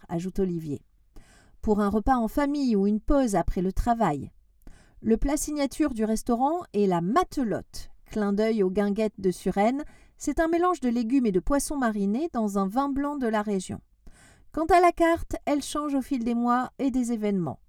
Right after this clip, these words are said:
et propose évidemment le vin de Suresnes. « Tout est fait maison », précise Jean-Michel. Nos terrines, nos ravioles de bœuf de l'Aubrac,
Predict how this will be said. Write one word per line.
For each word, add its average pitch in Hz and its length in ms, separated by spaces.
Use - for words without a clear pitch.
et 240 120
propose 285 420
évidemment 214 600
le 175 180
vin 170 260
de 311 120
Suresnes. « 233 540
Tout 403 280
est 359 100
fait 320 180
maison », 285 360
précise 185 420
Jean-Michel. 175 540
Nos 180 200
terrines, 247 840
nos 190 120
ravioles 170 520
de 165 100
bœuf 185 400
de 170 100
l'Aubrac, 196 880